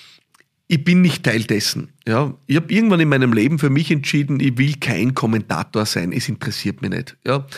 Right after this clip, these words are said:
Äh, ich will in meinem Leben Erfahrungen beitragen. Ich will schauen, wie ist mein Blick auf die Dinge, wie versuche ich Dinge handzuhaben.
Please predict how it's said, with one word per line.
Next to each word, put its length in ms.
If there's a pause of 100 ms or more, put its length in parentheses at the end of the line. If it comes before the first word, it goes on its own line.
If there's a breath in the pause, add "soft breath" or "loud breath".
(300 loud breath)
Äh, 280
ich 80
will 100
in 60
meinem 200
Leben 240
Erfahrungen 680
beitragen. 600
Ich 160
will 340
schauen, 340
wie 60
ist 100
mein 160
Blick 260
auf 100
die 120
Dinge, 380
wie 80
versuche 440
ich 180
Dinge 280
handzuhaben. 600